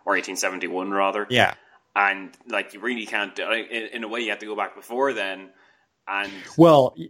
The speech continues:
Speaker 2: yeah, my, my example is, like, if you want to know alternative history where none of those things happened,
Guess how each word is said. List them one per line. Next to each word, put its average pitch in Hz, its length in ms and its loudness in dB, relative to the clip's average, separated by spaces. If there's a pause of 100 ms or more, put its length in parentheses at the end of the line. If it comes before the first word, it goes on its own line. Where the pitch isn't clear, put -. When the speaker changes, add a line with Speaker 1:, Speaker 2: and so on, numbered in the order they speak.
(120)
Speaker 2:
yeah, 165 320 6
my, 165 260 4
my 165 160 6
example 156 360 0
is, 135 100 -4
like, 139 160 -4
if 110 60 -16
you 123 100 -8
want 147 180 4
to 139 60 0
know 127 240 -2
alternative 147 560 0
history 131 340 0
where 123 320 2
none 143 220 4
of 135 80 2
those 131 180 2
things 120 180 -2
happened, 208 540 0